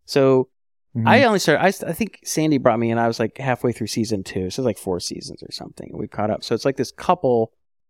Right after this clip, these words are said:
Speaker 1: and it's, like, they move into this old, like, she inherited this old sort of, like, country mansion or something, kind of dilapidated country mansion. Not totally dilapidated, but,
Speaker 2: Okay.
Speaker 1: you know. And I think something happens at the beginning where she can actually, I think she hits her head or something and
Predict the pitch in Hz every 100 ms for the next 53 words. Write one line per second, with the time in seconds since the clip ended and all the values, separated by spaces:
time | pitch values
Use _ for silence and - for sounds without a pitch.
0 | _ _ - 135 131 135 131 135 131 147
1 | 135 131 127 - 120 120 110 - - -
2 | 117 117 113 107 107 120 - 143 117 120
3 | 120 117 104 104 - 104 104 - 101 98
4 | 95 95 - 113 104 101 95 98 90 -
5 | 90 - - - - - _ _ 110 107
6 | 95 98 98 95 - 90 104 - - -
7 | - - - - - _ _ _ _ 180
8 | 160 170 135 120 113 107 - 104 101 101
9 | 95 - - _ _ _ _ _ _ _
10 | - 139 139 135 139 135 131 - 160 214
11 | 285 220 170 147 131 123 123 123 117 104
12 | - 131 - 110 107 107 107 - - 113
13 | 117 - 95 104 95 95 95 - 101 -
14 | 95 - - -